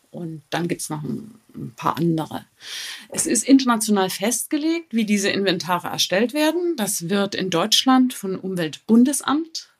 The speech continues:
gemacht. Und das heißt, bei jedem einzelnen, also Verursacher oder Industriezweig wird berechnet, was freigesetzt wird.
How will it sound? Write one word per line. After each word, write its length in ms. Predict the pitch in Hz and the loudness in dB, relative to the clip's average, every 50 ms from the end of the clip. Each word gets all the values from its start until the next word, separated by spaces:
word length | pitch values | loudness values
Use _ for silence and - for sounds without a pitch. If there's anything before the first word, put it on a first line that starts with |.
| _ _ | _ _
gemacht. 640 | - 269 262 262 302 415 - - - - - - - _ _ - - - - - - - - - - - _ - | -2 0 0 0 0 -2 -8 -14 -20 -20 -20 -20 -20 _ _ -20 -18 -14 -14 -12 -12 -14 -14 -16 -20 -20 _ -10
Und 160 | - 190 190 | -6 -4 -4
das 200 | 185 180 - - | -4 -4 -2 0
heißt, 460 | 185 185 220 269 262 - - _ _ | 2 4 4 4 2 0 -2 _ _
bei 120 | - 185 | -2 0
jedem 600 | 185 165 175 196 220 262 269 277 277 262 254 - - _ _ _ _ _ _ - | 0 2 2 4 4 6 6 6 4 4 0 -4 -8 _ _ _ _ _ _ 0
einzelnen, 680 | 185 202 226 226 220 214 214 202 196 190 190 185 175 165 - - - - - _ _ _ _ - | 4 4 6 4 4 2 2 2 2 0 -2 -2 -6 -8 -10 -14 -16 -18 -18 _ _ _ _ -12
also 300 | - - - 143 - 156 - - | -12 -12 -12 -12 -16 -18 -18 -12
Verursacher 720 | - - - 285 240 269 277 262 - 240 226 220 214 214 | -8 -4 0 6 8 10 10 10 8 6 4 4 4 0
oder 240 | - - 180 180 139 | 0 0 0 -2 -4
Industriezweig 1000 | - 175 151 160 - - - 208 208 240 220 - - - 208 202 196 202 196 _ - | -4 -4 -4 -4 -4 -6 -2 0 0 0 0 0 -2 0 2 2 2 2 0 _ -4
wird 180 | 180 175 170 _ _ _ _ _ - | -4 -4 -4 _ _ _ _ _ -8
berechnet, 880 | 202 - - 143 196 202 - - 226 220 220 220 214 214 - - - _ _ _ _ _ _ _ _ _ | -6 -4 -2 0 0 0 0 0 2 2 2 2 2 0 -4 -6 -6 _ _ _ _ _ _ _ _ _
was 260 | - 165 185 - - | -4 -4 -2 -2 -2
freigesetzt 760 | - - - - 135 160 160 160 147 110 - - - - - - | -6 -6 -10 -8 -8 -6 -6 -6 -6 -8 -8 -8 -8 -10 -10 -14
wird. 320 | 85 82 - - - | -18 -18 -18 -20 -20